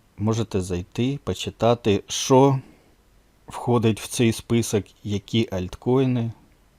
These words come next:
чому вони головні в цьому процесі. І тут на сайті, як завжди, ви знаєте, тисніть і побачите описи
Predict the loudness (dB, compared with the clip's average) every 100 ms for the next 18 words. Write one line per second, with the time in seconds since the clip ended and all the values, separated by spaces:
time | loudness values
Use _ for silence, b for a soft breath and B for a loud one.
0 | _ -4 4 6 8 6 4 4 2 2
1 | 0 -2 -8 b _ _ _ _ -14 -4
2 | -2 -2 -2 -4 -4 -6 -6 -10 -14 -16
3 | b b _ _ B B B B -8 -4
4 | -2 -2 0 -2 0 -2 -2 -2 -2 -2
5 | -2 -2 -2 -4 -4 -2 -2 -2 -4 -6
6 | -6 -8 -6 -6 -4 -6 -6 -6 -4 -4
7 | -4 -6 0 0 0 -6 -2 -2 -2 B
8 | B B B B B B B 0 2 2
9 | 0 -2 -2 0 0 0